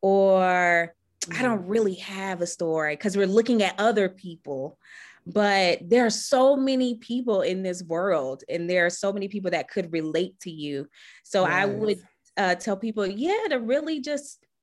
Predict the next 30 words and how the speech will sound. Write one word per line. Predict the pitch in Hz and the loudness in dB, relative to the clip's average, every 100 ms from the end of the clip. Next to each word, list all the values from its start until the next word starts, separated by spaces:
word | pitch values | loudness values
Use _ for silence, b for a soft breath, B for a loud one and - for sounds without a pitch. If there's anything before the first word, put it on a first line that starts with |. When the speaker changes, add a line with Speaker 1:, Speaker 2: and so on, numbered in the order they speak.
| - | -2
Speaker 1:
really | 233 330 | 0 0
stick | 320 - 277 | -2 -4 -6
to | 277 226 | -4 -4
your | 220 214 | 0 0
story | 220 - 180 202 220 165 143 - | -4 -6 -4 -2 0 0 -2 -4
and, | 175 175 170 170 165 165 | -2 0 0 0 -2 -4
uh, | 156 165 | -4 -2
share | - - 196 196 330 | -4 -4 -4 -2 -2
your | 302 185 | -2 -2
story | 160 - 165 151 147 143 139 143 b b _ | -4 -6 -8 -4 -2 -2 -4 -10 b b _
and, | - 165 170 165 165 - - - | -4 0 2 0 -2 -6 -12 -2
and | 226 | 0
link | 196 226 302 - | 2 2 0 0
to | 233 | -4
people | 214 269 269 247 220 214 | -2 -6 -4 0 0 0
that | 196 196 | 0 0
are | 190 180 180 175 _ _ | 2 2 0 -2 _ _
kind | - 233 | -10 -6
of | 220 | -6
going | 208 220 226 | -4 -2 -2
in | 220 | -2
the | 180 | -4
same | - 190 196 | -4 -6 -4
direction | 185 170 170 - | -4 -4 -4 -8
as | 160 156 180 | -8 -8 -6
you, | 185 151 147 b b _ | -6 -4 -8 b b _
or | - 269 | 0 2
that | 220 196 175 | 2 0 0
can | - 202 190 175 - | -2 0 0 -2 -2
add | 180 202 208 | 0 0 -2